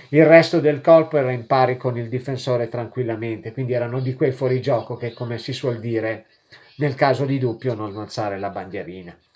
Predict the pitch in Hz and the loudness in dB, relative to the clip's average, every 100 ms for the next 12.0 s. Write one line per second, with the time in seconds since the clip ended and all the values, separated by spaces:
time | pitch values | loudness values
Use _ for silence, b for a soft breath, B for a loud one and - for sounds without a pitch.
0 | b b b b b b b b b b | b b b b b b b b b b
1 | 180 185 170 139 131 135 127 143 127 110 | 2 4 2 2 0 -2 0 0 -2 -4
2 | 107 - 110 101 104 117 117 123 127 143 | -6 -6 -6 -6 -6 -6 -4 -2 2 4
3 | 139 123 135 135 120 120 127 120 113 101 | 4 4 4 4 0 -2 -4 -6 -4 -4
4 | - B B B 180 165 156 160 160 151 | -4 B B B 8 10 10 6 4 4
5 | 151 - 151 131 147 139 143 151 156 160 | 4 2 0 0 0 2 2 2 2 2
6 | 143 143 143 147 - 139 143 135 139 151 | 2 2 2 0 -2 0 0 0 0 0
7 | 131 160 139 135 139 143 147 135 151 139 | 0 2 4 4 4 4 2 0 2 2
8 | 139 135 139 135 139 131 127 135 123 120 | 2 2 0 0 2 0 0 0 0 0
9 | 117 110 104 98 107 113 - b b b | -2 -2 -4 -8 -6 -6 -8 b b b
10 | b b b b b _ _ _ _ _ | b b b b b _ _ _ _ _
11 | - _ - 202 175 151 135 151 135 | -20 _ 0 4 6 6 4 4 4